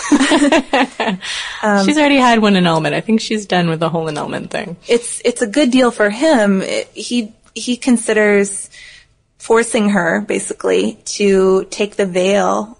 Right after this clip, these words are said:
Speaker 2: uh, become a nun, and in which case he would, wouldn't have to surrender her lands under the
Speaker 1: Which he very much
Speaker 2: contract of the
Speaker 1: wanted.
Speaker 2: marriage. Um, and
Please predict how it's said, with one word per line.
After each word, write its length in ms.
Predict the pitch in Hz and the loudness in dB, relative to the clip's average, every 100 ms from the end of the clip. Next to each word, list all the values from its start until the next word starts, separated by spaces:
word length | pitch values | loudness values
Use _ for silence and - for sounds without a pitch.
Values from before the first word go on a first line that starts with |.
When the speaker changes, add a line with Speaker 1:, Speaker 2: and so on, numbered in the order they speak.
| - | -8
Speaker 2:
uh, 300 | 202 214 220 202 _ | -4 -4 -4 -8 _
become 300 | 214 - 208 | -8 -2 2
a 40 | 202 | 2
nun, 560 | 190 202 208 220 220 - _ _ _ - | 2 0 0 0 -2 -10 _ _ _ -4
and 480 | 202 196 196 208 - | 0 0 0 -4 -2
in 160 | 214 202 | 0 2
which 200 | 202 - | 0 -2
case 500 | 220 202 208 - - | 0 0 0 -8 -14
he 380 | - - 208 208 | -14 -8 -2 0
would, 560 | 202 196 190 190 202 202 _ _ _ _ 208 | 2 2 2 0 -2 -4 _ _ _ _ 0
wouldn't 260 | 220 214 | 2 2
have 220 | 208 202 | 0 -2
to 80 | 220 | -4
surrender 520 | 226 208 190 190 196 185 | -4 0 0 2 0 0
her 400 | 196 196 202 214 | 2 2 0 -2
lands 640 | 196 180 175 185 208 - - | -4 -2 -4 -4 -4 -6 -4
under 520 | 196 185 180 180 190 _ _ _ _ - | -2 -2 -2 -4 -8 _ _ _ _ -14
the 340 | 185 185 196 - _ - | -12 -10 -12 -14 _ -8
Speaker 1:
Which 180 | 190 | -6
he 100 | - 175 | -4 -2
very 220 | 180 185 | 0 0
much 120 | 165 | -2
Speaker 2:
contract 260 | 185 143 135 | -4 -4 -4
of 60 | |
the 60 | 202 | -4
Speaker 1:
wanted. 120 | 190 | -2
Speaker 2:
marriage. 500 | 180 180 185 196 - - - - _ _ - | -2 -6 -8 -10 -14 -18 -20 -20 _ _ -12
Um, 420 | 214 190 185 202 - _ _ _ _ _ _ | -6 -4 -4 -8 -12 _ _ _ _ _ _
and 520 | 214 202 190 190 - | -2 0 0 -2 -8